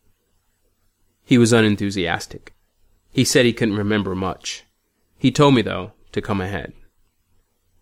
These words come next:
"I think the climax of the book will be the execution of poor old Edgar Derby," I say.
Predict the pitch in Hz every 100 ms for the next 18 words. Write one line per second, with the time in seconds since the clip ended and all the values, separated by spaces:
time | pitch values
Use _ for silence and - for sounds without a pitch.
0 | _ _ _ _ - 120 - 208 160 -
1 | - 139 117 107 - 104 101 110 101 -
2 | 101 107 104 90 113 - - - 113 -
3 | 101 95 - 123 117 110 104 92 - _
4 | _ - 117 113 107 101 - 104 98 -
5 | 98 - _ - 98 92 - - 101